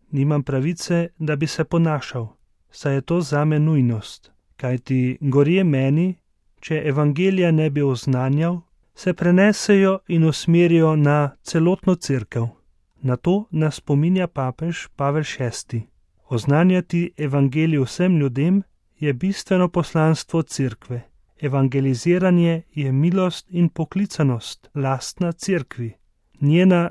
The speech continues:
najgloblja identiteta. Ona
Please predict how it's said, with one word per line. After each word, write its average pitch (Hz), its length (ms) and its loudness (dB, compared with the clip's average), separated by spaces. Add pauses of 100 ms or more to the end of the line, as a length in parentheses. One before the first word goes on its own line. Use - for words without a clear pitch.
najgloblja 165 880 2
identiteta. 135 880 -2 (480)
Ona 147 400 2